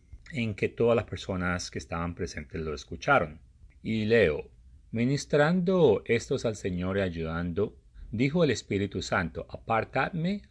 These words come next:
a Bernabé y a Saúl para la obra que los he llamado.'" Ahora, decir aquí que esto fue algo audible,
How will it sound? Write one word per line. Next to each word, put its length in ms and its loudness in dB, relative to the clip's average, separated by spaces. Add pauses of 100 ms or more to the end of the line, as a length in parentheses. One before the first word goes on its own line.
a 100 -4
Bernabé 560 0 (100)
y 400 -6 (480)
a 120 -6
Saúl 520 2
para 180 0
la 140 0
obra 400 0
que 140 -10
los 180 -8
he 100 -6
llamado.'" 480 -4 (680)
Ahora, 760 2
decir 340 -2
aquí 280 -2
que 260 2
esto 380 -2
fue 400 0
algo 280 2
audible, 760 0